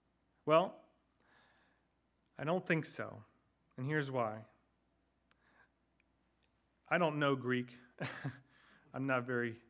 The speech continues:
good at other languages. I know, like, hola, you know. Um, I got that down. Uh, maybe my pronunciation needs a little work. But, I, but there are tools out there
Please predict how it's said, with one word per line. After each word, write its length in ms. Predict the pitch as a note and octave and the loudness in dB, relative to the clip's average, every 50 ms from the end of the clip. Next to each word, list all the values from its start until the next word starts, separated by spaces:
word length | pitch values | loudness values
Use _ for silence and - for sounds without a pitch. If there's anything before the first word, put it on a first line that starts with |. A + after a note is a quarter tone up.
| _ _ - C3 B2 | _ _ -16 -12 -6
good 200 | A#2+ C3+ C#3 C3+ | 0 0 2 2
at 100 | C3 A#2+ | 2 0
other 200 | B2+ B2 B2 A2+ | 0 0 0 0
languages. 800 | A2 A#2 A#2 B2 B2+ A#2+ A#2 A2+ A2 A2 A2 A2+ B2 - - - - _ _ _ _ _ _ _ _ - | 0 2 2 2 2 0 -2 -2 -4 -4 -4 -4 -4 -6 -10 -16 -18 _ _ _ _ _ _ _ _ -8
I 80 | B2+ B2+ | -4 -2
know, 160 | B2 B2+ B2+ | 0 2 2
like, 200 | A#2+ A2+ A2+ - - - - - - _ _ _ _ _ _ _ _ | 2 2 0 -2 -6 -20 -20 -20 -20 _ _ _ _ _ _ _ _
hola, 600 | - - - D3 C#3+ C#3+ B2+ A2 G2+ G2+ A2+ A2+ - - _ _ _ _ _ _ _ _ - - | -8 0 2 4 4 6 4 4 2 2 -2 -6 -8 -14 _ _ _ _ _ _ _ _ -6 -2
you 180 | C3+ C3 B2+ | 0 2 4
know. 260 | B2 B2 A#2+ A#2+ B2 B2+ B2 B2+ C#3 | 6 6 6 6 4 2 0 0 2
Um, 560 | C3+ C3 C3 B2+ B2 B2 A#2+ A#2+ B2 B2 A#2+ - - - - - - - - - - - - - - | 4 6 6 6 6 4 4 2 0 -2 -4 -6 -12 -18 -20 -20 -20 -20 -20 -20 -20 -20 -14 -8 -6
I 60 | C#3 | 2
got 260 | C#3 D#3+ D#3 C#3+ B2 | 6 6 6 6 8
that 320 | C#3+ C#3+ C#3 C#3+ C#3+ C#3+ B2+ | 8 8 8 8 6 4 2
down. 520 | C3+ B2 A#2+ A#2 A2+ A2+ A#2 A2+ A#2+ A2+ - - - - - | 4 4 4 4 2 0 0 -2 -4 -6 -10 -16 -16 -6 -2
Uh, 540 | C3+ B2+ B2 A#2+ A#2 A#2 A2+ A2+ A2+ A2 A2+ - - - - - - - - - - | 2 2 4 4 4 4 4 2 0 -2 -4 -6 -12 -20 -20 -20 -20 -20 -20 -14 -6
maybe 160 | - C3+ C#3 C#3 | -4 -2 2 2
my 100 | C3+ C3 | 2 2
pronunciation 800 | B2 - - C#3+ C3+ B2+ B2 B2+ B2+ C3+ B2+ B2+ B2 - C3 | 0 0 0 2 2 2 2 2 2 2 2 2 0 -2 -2
needs 140 | B2 A#2 A2+ | -2 -2 -2
a 40 | A#2+ | -2
little 240 | A#2 A#2 A2+ A2+ A2+ | 0 0 0 0 0
work. 360 | A#2 A#2+ A2+ A2 A2+ - - - - | 2 2 2 2 0 -4 -10 -6 2
But, 380 | - C3 B2+ B2+ B2+ C3 B2+ - - - - - - - - - - - - - - _ _ _ _ - | 6 8 8 8 6 4 -2 -8 -16 -20 -20 -20 -20 -20 -20 -20 -20 -20 -20 -20 -20 _ _ _ _ 0
I, 140 | E3+ F3 F3+ - - - _ _ - | 0 2 0 0 -10 -20 _ _ 0
but 160 | - F#3 F#3+ F3 | 2 4 6 10
there 140 | A3 A#3 | 12 12
are 100 | C4 C#4+ | 12 12
tools 480 | C4+ C#4 - - B3+ B3 B3 A3+ F3 F3 | 12 10 2 2 4 6 6 6 6 6
out 240 | E3+ D#3 D3+ C#3 - | 6 6 6 4 4
there 400 | D3+ C3 B2 A#2+ B2 B2+ B2 | 4 6 6 6 4 2 -2